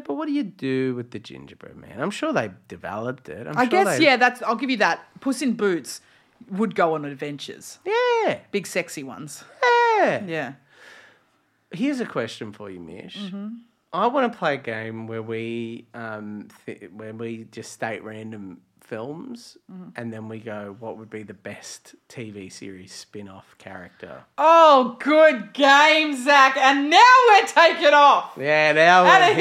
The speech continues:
Speaker 2: hits
Speaker 1: hit it.
Speaker 2: right at the end of the episode. <laughs>
Speaker 1: Twenty-nine minutes in.
Speaker 2: Oh, that's good. Oh, I love this. Ooh, shit, yeah.
Speaker 1: So you can just pick anything at random.
Speaker 2: Anything. Austin Powers.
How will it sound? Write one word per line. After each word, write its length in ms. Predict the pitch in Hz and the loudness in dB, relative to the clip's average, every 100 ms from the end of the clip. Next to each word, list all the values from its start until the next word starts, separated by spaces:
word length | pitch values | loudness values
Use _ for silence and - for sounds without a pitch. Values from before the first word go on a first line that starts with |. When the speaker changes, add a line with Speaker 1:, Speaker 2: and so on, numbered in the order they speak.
| 453 | 4
Speaker 2:
hits 0 | |
Speaker 1:
hit 300 | 302 311 311 | 6 2 0
it. 60 | - - | -6 -14
Speaker 2:
right 280 | 247 415 466 381 | 2 4 6 4
at 40 | |
the 120 | 359 | 2
end 160 | 349 339 | 2 2
of 60 | 294 | 2
the 100 | 262 | 2
episode. 720 | 262 269 - - 262 403 - - | 2 -2 -6 2 4 4 2 2
<laughs> 100 | 605 | 2
Speaker 1:
Twenty-nine 640 | 190 185 180 175 175 170 | 4 4 6 6 6 4
minutes 360 | 170 170 160 - | 2 2 0 -2
in. 140 | 160 160 | 2 6
Speaker 2:
Oh, 200 | 320 320 | 6 6
that's 300 | 359 370 - | 4 2 -8
good. 520 | 226 240 294 254 - - - - - | -4 0 4 2 0 -10 -20 -20 -2
Oh, 220 | 330 359 311 | 6 8 8
I 100 | 233 | 6
love 420 | 220 226 262 180 | 6 4 4 0
this. 560 | 214 226 175 - - - _ _ _ 330 | 0 0 -2 -10 -16 -20 _ _ _ 0
Ooh, 440 | 349 349 277 214 | 4 4 2 -2
shit, 520 | - - 277 277 - 208 | -8 -8 -6 -6 -6 -4
yeah. 420 | 190 160 123 80 _ | -4 -4 -8 -12 _
Speaker 1:
So 140 | - 139 | -8 -4
you 140 | 131 | -4
can 120 | 143 139 | -6 -8
just 180 | 131 | -8
pick 220 | - 139 131 | -10 -10 -6
anything 460 | 123 127 120 123 | -6 -6 -8 -10
at 100 | 117 - | -12 -12
random. 360 | 101 101 98 | -12 -12 -8
Speaker 2:
Anything. 400 | 220 202 202 147 - | -8 -6 -10 -14 -6
Austin 380 | 208 233 226 196 | -6 -6 -10 -10
Powers. 640 | 196 175 165 95 - - | -6 -6 -6 -8 -16 -20